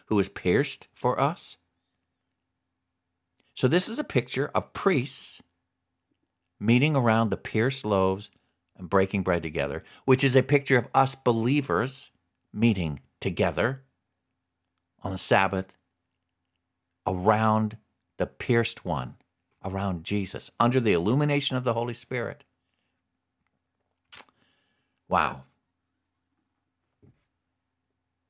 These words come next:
The tabernacle takes on a rather contemporary sense to it, doesn't it? Lampstand, ministry of the Holy Spirit, its gifts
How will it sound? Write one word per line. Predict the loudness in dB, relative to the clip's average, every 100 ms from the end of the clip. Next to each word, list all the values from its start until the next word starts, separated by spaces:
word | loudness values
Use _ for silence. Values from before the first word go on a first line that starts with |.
| -20 _ -20
The | -2 0
tabernacle | 0 2 2 4 2 2 -2
takes | 0 -2 -2
on | -2 -2 -4 -10 _ _ _ _ _ _ _ _ _ _ _
a | -6
rather | -2 2 0
contemporary | 0 -2 -2 -4 -4 -2 0 0 0 -4 -12 _ _ _ _ _ _ _ _ -16 -10
sense | -4 0 0 0
to | -2
it, | -4
doesn't | -4 -8 -10
it? | -14 _ _ _ _ _ _ _ _ _ _ _ _ _ _ _ _ _ _ _
Lampstand, | 2 2 0 -4 -4 -6 -8
ministry | -2 -2 0 -2
of |
the | -2
Holy | -2 -2
Spirit, | -4 -2 -2 -2 -6
its | -8
gifts | -2 0 0 -4 -6 -8